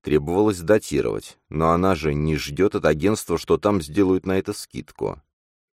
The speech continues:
Ей очень даже нравилась реклама для компании, сдававшей на выходные плавучие дома,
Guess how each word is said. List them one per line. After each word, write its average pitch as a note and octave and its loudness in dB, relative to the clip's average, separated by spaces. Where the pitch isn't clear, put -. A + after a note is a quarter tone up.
Ей D2+ -2
очень F#2 2
даже E2+ 2
нравилась F2+ 2
реклама E2+ 0
для D2+ 2
компании, D#2 0
сдававшей D#2+ 2
на E2 0
выходные D#2+ 0
плавучие F2 0
дома, F#2+ 0